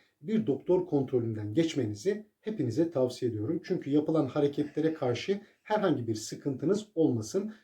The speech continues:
Ve sıkıntınız varsa doktor kontrolünde bu egzersizlerin onayını alın ki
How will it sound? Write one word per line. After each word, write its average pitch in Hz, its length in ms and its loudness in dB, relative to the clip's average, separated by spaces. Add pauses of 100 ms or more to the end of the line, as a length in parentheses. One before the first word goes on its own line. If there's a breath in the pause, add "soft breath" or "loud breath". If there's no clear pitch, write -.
(120 loud breath)
Ve 160 120 0
sıkıntınız 151 600 -2
varsa 180 480 2 (220 loud breath)
doktor 233 380 0
kontrolünde 127 760 2 (180 loud breath)
bu 165 160 -2
egzersizlerin 127 840 2
onayını 131 440 2
alın 226 240 6
ki - 240 0